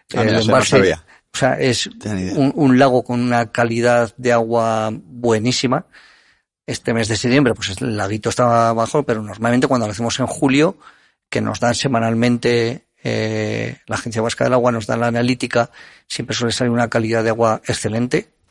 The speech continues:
Speaker 2: El sitio para nadar es espectacular. En ese, bueno, pues en el Parque Provincial de Landa, con hierba recién cortada, césped, el entorno de la Sierra de, de, de Ur-,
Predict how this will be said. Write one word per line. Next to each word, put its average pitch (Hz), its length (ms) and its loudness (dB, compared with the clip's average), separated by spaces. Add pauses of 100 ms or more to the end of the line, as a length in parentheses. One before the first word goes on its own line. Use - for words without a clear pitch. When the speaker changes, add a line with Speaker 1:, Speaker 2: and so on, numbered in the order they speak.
Speaker 2:
El 110 520 -8
sitio 123 580 0
para 104 220 0
nadar 117 260 0
es 127 220 -4 (160)
espectacular. - 840 -4 (560)
En 107 120 -6
ese, 117 300 0 (340)
bueno, 107 220 -8
pues - 180 -12
en 117 100 -6
el 101 320 -6
Parque 110 300 -2
Provincial 113 420 -2
de 113 100 -2
Landa, 120 400 0
con 107 300 -6
hierba 113 720 -2 (360)
recién 113 300 -2
cortada, 113 640 0
césped, 123 760 -2
el 117 160 -2
entorno 113 520 0
de 117 140 2
la 113 80 0
Sierra 117 300 0
de, 113 340 -4
de, 117 360 0
de 120 100 0
Ur-, 120 220 -6